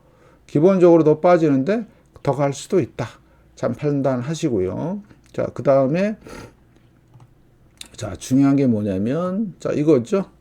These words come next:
여기 보시면, 자, 요거는 달러 피오씨 코스피죠.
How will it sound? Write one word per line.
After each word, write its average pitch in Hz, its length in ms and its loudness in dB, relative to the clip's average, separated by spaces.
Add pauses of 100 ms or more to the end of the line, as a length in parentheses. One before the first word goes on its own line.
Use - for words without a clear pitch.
(240)
여기 - 180 -12
보시면, - 520 -8 (420)
자, 123 140 0
요거는 170 480 4
달러 196 320 4
피오씨 180 440 0
코스피죠. 151 680 -4